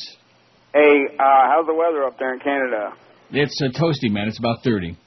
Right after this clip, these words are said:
Speaker 1: Oh, yeah, I like that. I like nice and cold weather.
Speaker 2: Yeah.
Speaker 1: Or it's a, uh, crappy place to live.
Speaker 2: Yes,
Speaker 1: Uh,
Speaker 2: it is.
Speaker 1: <laughs>
Speaker 2: Look what it
Speaker 1: I
Speaker 2: does to your brain, man.
Speaker 1: I know, I know.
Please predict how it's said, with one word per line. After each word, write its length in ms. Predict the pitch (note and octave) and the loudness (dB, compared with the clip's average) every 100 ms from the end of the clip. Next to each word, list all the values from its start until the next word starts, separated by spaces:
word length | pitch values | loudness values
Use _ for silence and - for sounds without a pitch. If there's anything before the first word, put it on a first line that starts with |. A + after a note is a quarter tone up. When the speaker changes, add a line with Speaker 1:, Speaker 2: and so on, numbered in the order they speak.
| _ _ _ _ - | _ _ _ _ 0
Speaker 1:
Oh, 140 | C#3 | 2
yeah, 180 | C#3 C3+ | 4 4
I 140 | C#3 C#3 | 2 2
like 180 | D3 D3 | 0 0
that. 120 | A#2 | -2
I 120 | A2+ B2+ | 0 0
like 220 | C3+ C3+ | -2 -2
nice 160 | B2+ C3 | -8 -8
and 80 | C3 | 0
cold 220 | C3+ B2 | 2 2
weather. 340 | B2 A#2+ G#2 - _ - | 0 -4 -6 -14 _ -8
Speaker 2:
Yeah. 260 | G#2 F#2+ G#2 - _ _ _ | -4 -2 -4 -10 _ _ _
Speaker 1:
Or 220 | C3 C#3 | 0 0
it's 120 | B2 A#2+ | -2 -10
a, 220 | A2+ A#2+ | -10 -6
uh, 220 | A#2 G#2+ - | -6 -6 -2
crappy 280 | B2+ B2 A#2 | 0 0 -4
place 240 | B2+ B2 B2+ | -6 -6 -6
to 80 | B2 | -6
live. 200 | A#2 - - - - | -6 -8 -14 -18 -2
Speaker 2:
Yes, 140 | A2+ B2 | 6 10
Speaker 1:
Uh, 260 | C3 C3+ | 10 10
Speaker 2:
it 40 | F2+ | 6
is. 100 | - - - | -10 -20 -2
Speaker 1:
<laughs> 840 | C#3 - A3+ B3+ G3+ - - - B2 | 0 0 -2 -4 -4 -8 -12 -12 -8
Speaker 2:
Look 160 | C3 | 2
what 100 | C#3+ | 4
it 40 | A#2+ | 4
Speaker 1:
I 20 | |
Speaker 2:
does 160 | C3+ B2+ | 0 -2
to 100 | A#2+ | -4
your 80 | |
brain, 300 | F#2+ C3 D3 | -2 -2 -2
man. 280 | F#2+ E2+ F2 - _ _ _ _ _ - | -2 -4 -8 -14 _ _ _ _ _ 4
Speaker 1:
I 140 | C#3+ | 4
know, 320 | D#3+ A3 D3+ - - | 4 2 0 -4 -12
I 160 | - B2 | -2 4
know. 260 | C#3+ F#3+ | 6 6